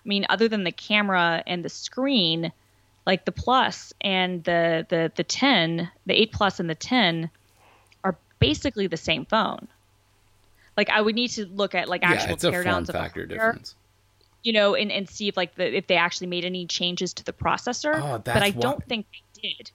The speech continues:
Speaker 2: It makes sense now. Like, the fact that they offered the eight and the ten at the same time,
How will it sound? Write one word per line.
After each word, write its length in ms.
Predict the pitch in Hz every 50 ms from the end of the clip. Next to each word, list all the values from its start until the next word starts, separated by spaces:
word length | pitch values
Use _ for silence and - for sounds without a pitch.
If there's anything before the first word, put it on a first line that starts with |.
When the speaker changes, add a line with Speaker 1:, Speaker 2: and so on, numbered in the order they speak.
| _
Speaker 2:
It 140 | - 127 127
makes 280 | 117 117 123 117 113 -
sense 340 | - 165 165 170 165 - -
now. 240 | 110 98 90 85 85
Like, 260 | 82 95 95 92 -
the 80 | 104 101
fact 340 | - - 120 113 131 -
that 140 | - 127 -
they 100 | 135 117
offered 380 | 95 90 98 98 95 104 101 85
the 200 | 98 95 - -
eight 220 | 90 98 - -
and 100 | - 117
the 60 | 101
ten 260 | 92 - - 90 92 98
at 120 | 98 -
the 80 | - 92
same 340 | - - 90 87 87 87
time, 460 | 85 92 82 80 82 85 95 131 147